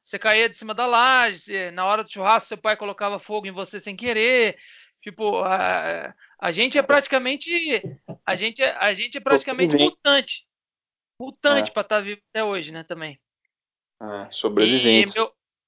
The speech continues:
Speaker 1: meu pai, ele tinha uma gaiola, é, cara, essa, essa, essa história vocês vão rir pra caralho, até porque vocês não sabem. Meu pai tinha uma gaiola cheia de periquito, tinha uns quatro periquitos. Eu ia, cara, o Wilson vai, já tô preparado que eu sei que o Wilson vai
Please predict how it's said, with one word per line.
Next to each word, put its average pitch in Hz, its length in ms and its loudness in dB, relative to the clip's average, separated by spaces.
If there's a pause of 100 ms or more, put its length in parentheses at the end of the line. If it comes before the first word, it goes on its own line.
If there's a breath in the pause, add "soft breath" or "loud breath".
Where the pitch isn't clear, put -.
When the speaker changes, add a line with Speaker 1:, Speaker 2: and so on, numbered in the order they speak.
(400)
Speaker 1:
meu 202 280 -4
pai, 233 360 6
ele 233 520 2
tinha - 200 -12
uma 247 200 -4
gaiola, 214 800 2
é, 180 160 -12
cara, 196 320 0
essa, 190 220 -6 (220)
essa, 226 280 -4 (200)
essa 226 280 -6
história 220 420 -4
vocês 226 240 -14
vão 226 180 -12
rir 214 180 -8
pra 226 120 -8
caralho, 208 360 2
até 226 120 -6
porque - 140 -10
vocês 247 120 -8
não 262 100 -12
sabem. - 380 -2 (460 loud breath)
Meu 202 140 -8
pai 254 180 6
tinha 277 140 -10
uma 277 140 0
gaiola 240 420 4
cheia 277 220 -8
de 302 60 -14
periquito, 294 600 -8
tinha 214 200 -14
uns 220 320 -14
quatro 254 400 4
periquitos. 190 560 -14 (460)
Eu 262 220 -6
ia, 269 280 -2
cara, 269 340 6
o 247 60 2
Wilson 294 360 -4
vai, 285 240 4
já 226 100 -4
tô 302 220 -8
preparado 269 560 2
que 285 60 -10
eu 254 40 -8
sei 277 140 -12
que 269 100 -16
o - 20 -8
Wilson 262 240 -10
vai 247 400 -2